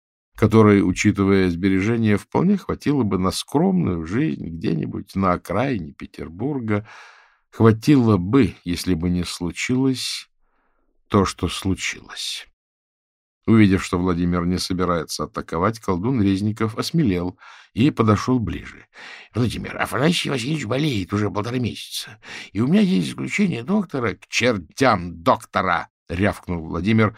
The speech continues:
и бедняга-колдун снова отскочил за порог. А Иннокентий приблизился еще на полшага. Нет, так нельзя. Хозяин много раз учил, что гневом ничего не добьешься.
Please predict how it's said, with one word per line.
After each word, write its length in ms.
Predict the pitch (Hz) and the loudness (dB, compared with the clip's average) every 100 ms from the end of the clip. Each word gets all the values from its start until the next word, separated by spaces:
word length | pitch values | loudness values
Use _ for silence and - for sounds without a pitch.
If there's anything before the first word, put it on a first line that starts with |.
| - - | -12 -6
и 100 | 123 | -2
бедняга-колдун 1000 | 123 117 110 113 110 104 107 107 107 120 | 2 4 4 4 4 2 2 2 2 0
снова 380 | 110 - 123 90 | 0 0 2 2
отскочил 480 | 82 - 90 - 98 | 0 -4 -8 -6 -6
за 180 | 87 90 | -6 -6
порог. 500 | - 117 92 - - _ - _ _ | -6 -2 -2 -4 -14 _ -20 _ _
А 80 | 95 | 0
Иннокентий 500 | 98 113 190 185 139 | 2 4 2 2 -2
приблизился 800 | 110 101 85 98 117 120 113 - | -2 -2 0 0 0 -4 -4 -6
еще 300 | 78 - - | -6 -8 -12
на 180 | - - - | -18 -20 -16
полшага. 840 | 73 - - 80 57 69 64 - _ _ _ _ _ _ - | -14 -12 -14 -14 -18 -16 -16 -16 _ _ _ _ _ _ -12
Нет, 160 | 85 | -10
так 160 | - - | -10 -6
нельзя. 340 | 92 78 78 - _ _ _ - - | -4 -6 -12 -16 _ _ _ -20 -6
Хозяин 440 | - 92 98 87 | 0 2 2 2
много 260 | 92 90 87 | 0 0 0
раз 280 | 95 82 - | -2 -2 -8
учил, 400 | 69 - 101 - | -10 -6 -6 -6
что 240 | - - 80 | -12 -14 -12
гневом 440 | 80 85 98 107 | -8 -6 -4 -4
ничего 380 | 101 87 - 76 | -4 -6 -8 -8
не 120 | 82 | -6
добьешься. 540 | 87 80 - - - | -6 -6 -10 -12 -14